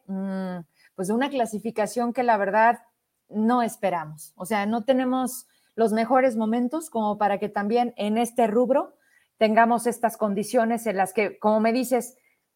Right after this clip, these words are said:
no se pudo cumplir con la revisión que vinieron a hacer de Estados Unidos hace dos años. ¿Justo por qué?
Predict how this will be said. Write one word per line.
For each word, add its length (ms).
no 260
se 140
pudo 280
cumplir 540
con 160
la 100
revisión 520
que 100
vinieron 320
a 40
hacer 180
de 60
Estados 360
Unidos 300
hace 160
dos 180
años. 320
¿Justo 400
por 180
qué? 300